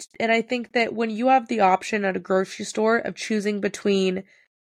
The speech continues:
kind of, like, a cheap cheddar or, like, you know, uh, spending a few more dollars and getting a nice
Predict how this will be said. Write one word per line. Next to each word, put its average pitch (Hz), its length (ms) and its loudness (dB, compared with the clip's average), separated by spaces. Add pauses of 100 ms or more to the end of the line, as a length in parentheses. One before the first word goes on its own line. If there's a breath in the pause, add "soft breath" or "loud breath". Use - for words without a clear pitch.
(120)
kind 196 200 2
of, 185 80 -2
like, 180 160 -4
a 82 80 -4
cheap - 460 -6
cheddar 196 600 0 (420 soft breath)
or, 214 140 2
like, 190 360 0
you 247 100 -8
know, 214 160 0 (100)
uh, - 60 -4 (200)
spending 262 420 -2
a 254 60 -2
few 214 220 0
more 208 160 -2
dollars 185 460 0
and 190 120 -8
getting 180 300 -4
a 175 40 -4
nice 175 440 -2